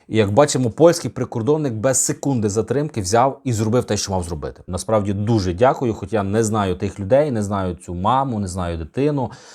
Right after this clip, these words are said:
але за такі вчинки я дякую як цьому прикордоннику, Матеуш Кондрат, дякую тобі за це,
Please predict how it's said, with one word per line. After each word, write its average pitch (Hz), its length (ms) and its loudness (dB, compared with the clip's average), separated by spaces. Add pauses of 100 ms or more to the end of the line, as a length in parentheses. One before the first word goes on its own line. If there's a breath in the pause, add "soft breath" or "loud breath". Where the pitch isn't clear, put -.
(140)
але 95 680 2
за 90 140 -6
такі 95 200 0
вчинки 120 400 -4
я 95 360 0 (260 loud breath)
дякую 95 500 0 (180 soft breath)
як 95 340 -2
цьому 117 240 2
прикордоннику, 160 920 2 (460 soft breath)
Матеуш 127 480 2
Кондрат, 120 640 0 (200)
дякую 98 380 -4
тобі 95 160 -6
за 92 120 -6
це, 95 320 -4